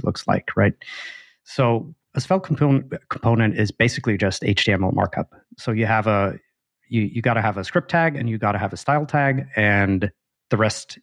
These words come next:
in, in the file is just H T M L. And in your script tag, you write your JavaScript, and in your style tag, you write your C S S. And then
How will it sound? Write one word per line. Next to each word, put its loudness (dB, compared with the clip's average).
in, -2
in -4
the -6
file 0
is -4
just -8
H -2
T -8
M -2
L. -4
And 4
in 6
your 4
script -2
tag, 2
you -2
write 2
your 0
JavaScript, 0
and 0
in 2
your -2
style 0
tag, 0
you -6
write -4
your -6
C -8
S -12
S. -20
And 0
then 4